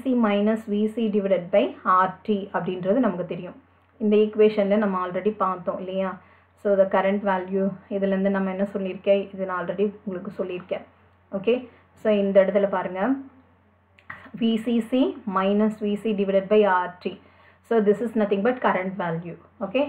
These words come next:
I is equal to V by R. But இந்த, இந்த ரெசிஸ்டரில்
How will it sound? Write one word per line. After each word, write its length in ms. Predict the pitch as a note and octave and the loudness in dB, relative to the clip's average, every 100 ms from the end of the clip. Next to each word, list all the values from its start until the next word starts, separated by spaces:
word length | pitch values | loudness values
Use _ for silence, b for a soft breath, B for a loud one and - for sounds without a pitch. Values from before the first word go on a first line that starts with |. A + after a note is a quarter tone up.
| G3 | 0
I 40 | G3 | 2
is 100 | G#3+ A3+ | 2 0
equal 260 | G#3+ G#3+ G#3 | 2 2 4
to 60 | G#3+ | 2
V 80 | G3+ G3 | 0 4
by 80 | G3 F3 E3+ C#4+ | 4 4 2 0
R. 20 | B B B - | B B B 0
But 120 | B3+ C4+ B3+ | 2 4 4
இந்த, 160 | A3+ A#3+ A#3+ A#3 G#3+ - A3+ | 4 4 6 8 8 8 4
இந்த 180 | A3+ A#3 A#3 | 6 4 2
ரெசிஸ்டரில் 560 | A3 C4+ C#4 B3+ B3+ | 0 0 0 2 4